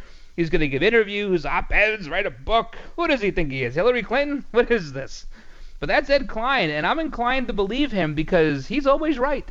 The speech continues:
<laughs> Ed Klein is always right when it comes to these things. Um, you can check, uh, I think, uh, edward klein dot com is, if you sign up for his, uh, his, uh, blog there, you can get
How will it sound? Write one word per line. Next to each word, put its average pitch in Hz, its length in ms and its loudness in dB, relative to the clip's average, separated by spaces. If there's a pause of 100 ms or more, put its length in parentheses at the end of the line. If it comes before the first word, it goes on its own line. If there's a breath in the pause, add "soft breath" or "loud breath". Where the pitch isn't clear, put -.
(120)
<laughs> - 160 -6
Ed 226 160 4
Klein 226 400 2
is 190 260 2
always 269 520 2
right 214 340 -2 (380 loud breath)
when 185 140 0
it 185 100 0
comes 247 300 -2
to 175 100 4
these 135 240 0
things. 113 400 -6 (360 soft breath)
Um, 135 280 2
you 202 80 -2
can 202 160 0
check, 160 260 4
uh, 143 300 2
I 151 60 2
think, 208 140 -2
uh, 127 260 -4 (120)
edward 185 340 2
klein 151 360 2
dot 131 240 0
com 131 320 0
is, 117 100 -6
if 123 140 -8
you 123 60 -8
sign 156 180 0
up 156 100 0
for 139 140 -6
his, 123 320 -2
uh, 113 240 -4
his, 113 240 -4
uh, - 260 -10
blog 127 460 2
there, 113 160 0
you 117 140 -2
can 117 180 -4
get 113 340 0